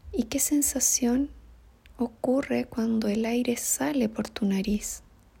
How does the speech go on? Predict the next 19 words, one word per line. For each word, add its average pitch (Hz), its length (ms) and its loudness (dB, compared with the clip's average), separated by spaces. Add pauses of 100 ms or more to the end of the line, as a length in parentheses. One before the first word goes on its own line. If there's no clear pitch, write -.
(1800)
No 247 60 2
se - 160 2
trata 262 380 0
de 254 120 4
pensar 220 640 2
sobre 269 300 0
la 247 160 4
respiración, 247 720 0
sino 240 360 2
atender 233 600 0
a 262 40 -2
la 254 100 -8
sensación 226 640 -2
física - 580 -4
del 196 140 0
respirar 214 500 -4
en 202 140 0
este 214 260 -4
momento. 208 640 0